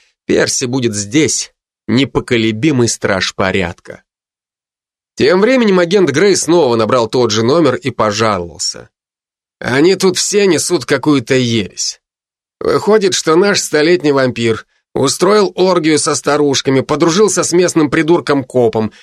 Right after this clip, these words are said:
и вдобавок ко всему успел заделаться алкоголиком».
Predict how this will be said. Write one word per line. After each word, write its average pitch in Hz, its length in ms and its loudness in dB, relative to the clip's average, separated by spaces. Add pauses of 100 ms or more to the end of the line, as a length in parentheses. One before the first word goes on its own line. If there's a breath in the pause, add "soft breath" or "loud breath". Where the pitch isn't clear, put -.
(140 soft breath)
и - 120 -6
вдобавок 123 600 -2
ко 127 140 -2
всему 143 320 0
успел 123 340 0
заделаться 131 640 -2
алкоголиком». 131 1000 -4